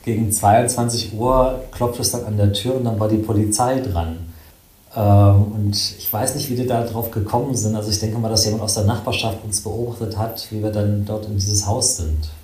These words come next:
Kann ich mir nur vorstellen, weil die Familie selber, der traue ich das nicht zu, dass die uns dann, äh, verraten hat. Ja, und die Polizei fand das dann na-, natürlich nicht lustig, dass ein deutscher Tourist dann dort mit einer Iranerin im selben Zimmer schläft und wir sind nicht verheiratet, sind nur befreundet.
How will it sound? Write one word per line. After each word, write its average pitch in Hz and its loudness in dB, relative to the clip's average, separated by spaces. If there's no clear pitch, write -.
Kann 104 -2
ich 98 -2
mir 107 -2
nur 101 2
vorstellen, 110 -2
weil 95 4
die 101 2
Familie 110 0
selber, 107 0
der 101 -2
traue 107 -4
ich 101 -4
das 98 -4
nicht 120 -6
zu, - -10
dass 101 -4
die 113 -6
uns 113 -6
dann, 107 -6
äh, 104 -2
verraten 101 0
hat. 110 -6
Ja, 127 6
und 117 2
die 117 2
Polizei 120 4
fand 123 0
das 120 -2
dann 117 -4
na-, 120 -2
natürlich 120 -4
nicht 98 0
lustig, 139 0
dass 98 0
ein 101 8
deutscher 107 0
Tourist 117 -4
dann 110 -2
dort 113 -6
mit 101 -6
einer 107 -4
Iranerin 107 0
im 104 2
selben 101 4
Zimmer 127 -2
schläft 123 -4
und 110 -6
wir 107 -2
sind 104 2
nicht 98 0
verheiratet, 117 0
sind 101 -4
nur 104 0
befreundet. 101 -2